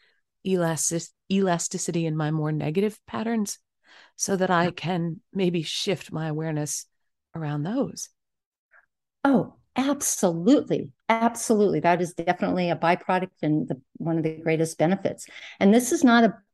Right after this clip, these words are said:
Speaker 2: this is not a philosophy for weight loss, but I've lost fi-, ten pounds. I almost said
Speaker 1: <gasps>
Speaker 2: five, but I've now lost, <laughs> I've lost ten pounds just because I walk into the refrigerator. That's another one of my places that I practice this, by the way. I go into the <laughs> refrigerator far more than I should.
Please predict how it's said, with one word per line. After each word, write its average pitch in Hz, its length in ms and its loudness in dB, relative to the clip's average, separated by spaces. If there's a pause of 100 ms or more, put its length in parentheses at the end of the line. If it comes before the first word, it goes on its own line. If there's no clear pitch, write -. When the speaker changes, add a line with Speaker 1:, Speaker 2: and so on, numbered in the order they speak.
(180)
Speaker 2:
this 233 200 0
is 269 100 -2
not 262 140 6
a 254 40 4
philosophy 208 800 0
for 175 340 -2
weight 185 280 0
loss, 156 320 0
but - 220 -4
I've 247 200 2
lost 208 340 0
fi-, - 220 -2
ten 226 180 4
pounds. 220 480 0 (300)
I 196 140 6
almost 226 340 6
said 214 160 2
Speaker 1:
<gasps> - 100 -8
Speaker 2:
five, 240 200 -2 (100)
but 196 100 2
I've 190 120 4
now 196 180 0
lost, 202 380 -2 (360)
<laughs> - 340 -14
I've 254 100 -4
lost 302 320 -2
ten 247 200 4
pounds 233 340 2 (240)
just 285 280 -2
because 294 240 0
I 240 100 2
walk 220 280 0
into 233 160 2
the 220 100 -2
refrigerator. 214 720 -2
That's 185 240 -4
another 175 340 0
one 170 140 0
of 151 60 2
my 147 240 -2
places 147 380 -2
that 143 160 0
I 139 80 2
practice - 440 -2
this, 196 180 -4
by 240 200 2
the 254 200 0
way. 247 260 4
I 185 100 6
go 185 160 0
into 185 160 0
the 175 80 0
<laughs> 247 100 6
refrigerator 196 680 0
far 170 180 0
more 180 160 -2
than 165 180 -6
I 156 80 0
should. 202 320 -4